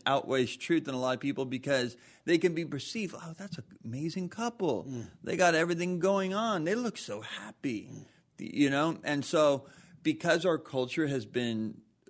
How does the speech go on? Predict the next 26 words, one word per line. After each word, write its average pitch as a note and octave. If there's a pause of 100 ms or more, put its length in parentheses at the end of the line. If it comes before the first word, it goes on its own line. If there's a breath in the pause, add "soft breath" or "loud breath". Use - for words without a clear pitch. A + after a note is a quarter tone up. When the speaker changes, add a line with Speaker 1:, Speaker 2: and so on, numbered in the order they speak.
(180)
Speaker 1:
so C3
influenced D3
by C3
this A#2
mode, A2 (460 soft breath)
like, B2 (640)
but C#3
it's -
not -
reality, G#2+ (540)
you A#2
know. A#2+
And B2+
in, B2+
in A#2+
churches, A2 (440 soft breath)
they C3+
too, F3+
in, C#3 (120)
in B2
some C#3+
churches C#3
that B2+
are -
off, B2+
perception C3+